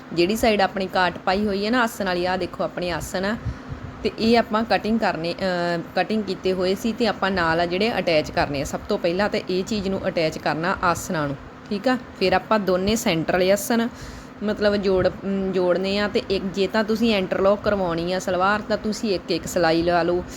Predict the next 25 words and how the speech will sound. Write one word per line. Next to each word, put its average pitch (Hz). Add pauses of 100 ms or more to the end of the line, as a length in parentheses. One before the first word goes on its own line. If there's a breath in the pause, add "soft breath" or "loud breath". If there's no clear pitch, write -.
(260 loud breath)
ਜੇ 190
ਤੁਸੀਂ 220
ਇੰਟਰਲੌਕ 208
ਨਹੀਂ 180
ਕਰਵਾਉਣੀ 208
ਚਾਹੁੰਦੇ, 214
ਮਤਲਬ, 190 (560)
ਠੀਕ 185
ਆ, 208
ਜਿਹੜੀਆਂ 196
ਭੈਣਾਂ 208
ਨੇ 190
ਘਰੇ 196
ਸਟਿਚ 196
ਕਰਨੀ 190
ਆ, -
ਇੰਟਰਲੌਕ 180
ਨਹੀਂ 175
ਕਰਵਾਉਣੀ, 202
ਆਪਾਂ 180
ਇਹ 190
ਸਲਵਾਰ 190
ਇੰਟਰਲੌਕ 175
ਕਰਵਾਉਣੀ 185
ਹੈ, 208